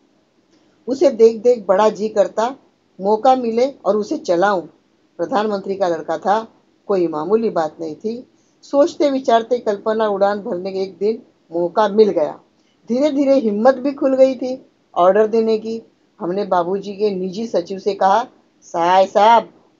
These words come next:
जरा ड्राइवर से कहिए इम्पाला लेकर रेजिडेंस की तरफ आ जाए।'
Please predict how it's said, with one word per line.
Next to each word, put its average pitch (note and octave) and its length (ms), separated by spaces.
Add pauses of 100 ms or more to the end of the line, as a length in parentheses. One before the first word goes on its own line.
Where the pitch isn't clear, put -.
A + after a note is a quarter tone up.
(260)
जरा F#3 220
ड्राइवर F3+ 440
से A3 180
कहिए A3 500 (520)
इम्पाला A3+ 500
लेकर G3+ 460 (360)
रेजिडेंस A3+ 560
की C4 120
तरफ G3 320
आ F#3 140
जाए।' F#3 260